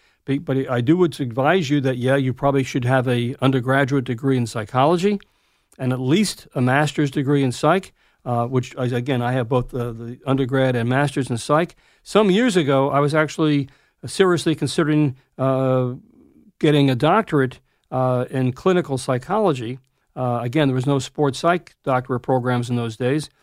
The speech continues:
But honestly, I, I, and I was admitted to a couple of top, uh, clinical psych programs,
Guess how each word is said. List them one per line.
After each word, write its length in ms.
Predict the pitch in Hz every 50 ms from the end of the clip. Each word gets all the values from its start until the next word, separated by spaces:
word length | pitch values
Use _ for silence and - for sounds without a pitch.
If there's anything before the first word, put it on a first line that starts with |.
| _ _ _ _ _ _
But 140 | _ 147 147
honestly, 460 | 156 156 180 202 190 - - 190 180
I, 140 | 165 165 165
I, 240 | 165 - 156 151 151
and 160 | 147 147 147 151
I 40 |
was 220 | 160 180 208 185 208
admitted 300 | 185 160 156 147 143 123
to 220 | - 147 143 139
a 40 | 131
couple 340 | 131 - 156 151 - 151 143
of 80 | 131
top, 380 | - - 156 147 143 127 - -
uh, 140 | 143 135 127
clinical 360 | - - 147 143 123 139 131
psych 380 | - - 143 127 123 127 - _
programs, 540 | - 180 214 175 143 135 127 123 117 -